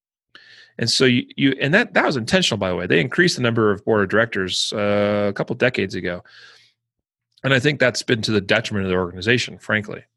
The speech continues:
So you have a guy like Wayne LaPierre, um, love him or hate him. I know, I guarantee you, some of you listening to the podcast right now are big supporters, big fans of the N R A. By the way,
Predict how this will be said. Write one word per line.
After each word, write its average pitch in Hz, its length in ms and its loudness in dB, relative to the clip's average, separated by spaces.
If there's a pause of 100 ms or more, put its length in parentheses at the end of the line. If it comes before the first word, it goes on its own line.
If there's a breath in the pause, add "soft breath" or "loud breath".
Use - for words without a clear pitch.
(680 soft breath)
So 127 380 4
you 123 140 2
have 180 160 2
a 165 40 0
guy 131 200 2
like 117 260 2
Wayne 117 180 0
LaPierre, 98 640 -2 (120)
um, 107 440 -2 (340)
love 160 200 -2
him 185 140 0
or 143 100 2
hate 135 200 2
him. 82 180 -10
I 117 140 -2
know, 180 100 2 (140)
I 135 60 -6
guarantee 180 340 0
you, 117 100 2
some 156 220 0
of 143 80 0
you 135 140 2
listening 127 280 -2
to 110 80 -4
the 110 60 -10
podcast 127 440 -2
right - 140 -6
now 98 360 0 (380 loud breath)
are 101 180 0
big 117 160 2
supporters, 107 440 0
big 107 180 -2
fans 92 200 -2
of 95 40 -6
the 92 60 -4
N 90 60 -4
R 110 140 -2
A. - 120 -6 (580 loud breath)
By 143 100 2
the 131 80 6
way, 139 180 4